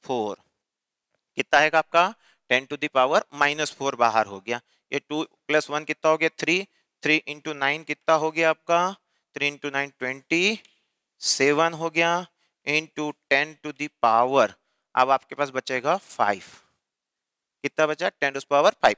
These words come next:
अगर इसको और पॉइंट वाले सिस्टम में लिखना चाहे तो टू पॉइंट सेवन into ten to the power six न्यूटन per coulomb, इलेक्ट्रिक फील्ड इंटेंसिटी की यूनिट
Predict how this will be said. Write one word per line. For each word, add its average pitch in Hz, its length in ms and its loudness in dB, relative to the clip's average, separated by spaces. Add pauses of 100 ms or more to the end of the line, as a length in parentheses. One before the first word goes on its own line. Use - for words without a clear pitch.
(120)
अगर 151 200 2
इसको 160 340 -4
और 160 180 0
पॉइंट 156 220 0
वाले 160 220 2
सिस्टम 160 320 -8
में 160 100 -4
लिखना 156 280 -2
चाहे 170 200 -2
तो 180 120 -8
टू 165 420 -6 (100)
पॉइंट 151 240 2
सेवन 139 520 0 (440)
into 156 420 -8 (300)
ten 147 280 -2
to 151 160 -12
the 156 140 -6 (140)
power 139 480 4
six - 500 -6 (640)
न्यूटन 151 880 -6 (100)
per 156 280 4
coulomb, 143 500 0
इलेक्ट्रिक 139 400 -4
फील्ड 156 200 -2
इंटेंसिटी 143 500 -6
की 160 160 -8
यूनिट 139 340 -4